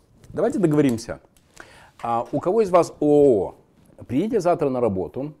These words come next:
или если вы смотрите меня на работе, достаньте устав вашей компании.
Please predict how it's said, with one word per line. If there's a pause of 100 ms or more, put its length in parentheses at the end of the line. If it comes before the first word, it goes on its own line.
или
если
вы
смотрите
меня
на
работе,
достаньте
устав
вашей
компании.